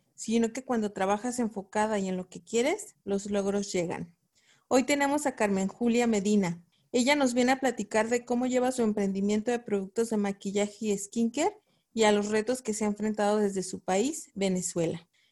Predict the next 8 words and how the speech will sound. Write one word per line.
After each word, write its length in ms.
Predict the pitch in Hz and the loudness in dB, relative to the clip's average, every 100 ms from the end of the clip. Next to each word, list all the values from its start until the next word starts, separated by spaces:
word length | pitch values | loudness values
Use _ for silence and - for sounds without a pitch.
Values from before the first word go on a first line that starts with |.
| _ | _
Bienvenida, 720 | 220 233 226 226 233 269 294 | 4 4 6 4 4 2 2
Carmen 280 | 269 220 214 | 0 0 0
Julia, 300 | 208 233 254 | 0 0 2
a 60 | |
la 180 | 254 233 | 2 -2
comunidad 460 | - 202 196 196 202 | -2 0 0 0 -2
de 100 | 226 | -4
Conectadas. 840 | 220 170 170 - 165 160 - - | -4 -6 -4 -2 -2 -4 -14 -20